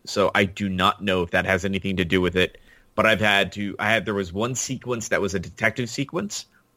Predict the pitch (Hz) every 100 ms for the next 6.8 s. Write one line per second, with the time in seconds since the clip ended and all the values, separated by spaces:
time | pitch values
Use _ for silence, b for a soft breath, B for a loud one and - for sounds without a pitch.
0 | _ _ 98 104 104 120 135 143 123 123
1 | - 110 - 110 101 104 - - _ _
2 | _ _ - 117 - 104 107 131 - 98
3 | 95 98 87 90 92 101 101 92 92 101
4 | 90 123 - B B B B - 90 90
5 | 87 87 92 92 95 101 101 95 98 -
6 | - 92 90 90 85 - 95 87